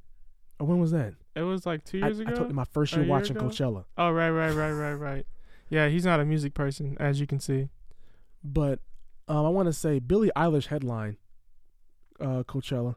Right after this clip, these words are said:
Speaker 2: What'd you think?
Speaker 1: I thought she did good. She doesn't have, like, hype music.
Speaker 2: Yeah, it was, it was, yeah.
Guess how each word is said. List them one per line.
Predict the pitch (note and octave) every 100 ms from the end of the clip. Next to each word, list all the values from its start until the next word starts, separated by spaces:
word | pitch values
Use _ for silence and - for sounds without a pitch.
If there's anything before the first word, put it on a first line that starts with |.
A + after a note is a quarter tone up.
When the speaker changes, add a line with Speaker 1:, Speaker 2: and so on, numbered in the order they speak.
| -
Speaker 2:
What'd | - E3
you | G#3
think? | D3 C3 - _ - - - - - -
Speaker 1:
I | G#3
thought | E4 F#3 C#3+
she | - F3
did | D3+ C#3
good. | C3 D#3+ F3
She | -
doesn't | B3 G3+
have, | F#3 D3
like, | C3+
hype | A2 D3+ D#3
music. | A#2+ D3+ D#3 E3+ - - - - - - - -
Speaker 2:
Yeah, | F#3+ G#3+
it |
was, | C4+ A3
it |
was, | B3+ A#3
yeah. | - F#3 F#3